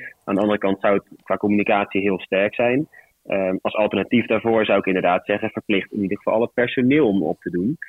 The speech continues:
Eh, omdat je denk ik zelf ook merkt, als je in een winkel bent, het personeel draagt een mondkapje,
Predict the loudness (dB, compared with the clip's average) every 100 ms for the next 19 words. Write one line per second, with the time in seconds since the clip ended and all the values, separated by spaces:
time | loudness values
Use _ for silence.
0 | -16 -16 -6 -4 -2 0 0 0 0 -2
1 | 0 0 2 2 2 2 2 0 0 0
2 | 2 2 0 0 2 2 0 -6 -2 -2
3 | 0 0 0 0 0 0 -2 -2 -2 -2
4 | -2 -2 -4